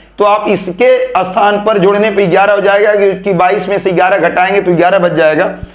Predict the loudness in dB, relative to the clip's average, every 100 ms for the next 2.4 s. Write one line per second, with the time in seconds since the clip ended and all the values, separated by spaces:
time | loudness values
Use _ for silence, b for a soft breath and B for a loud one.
0 | B B -2 0 0 0 0 0 0 -2
1 | 0 -2 0 0 2 0 0 -2 0 0
2 | 0 -2 -6 -10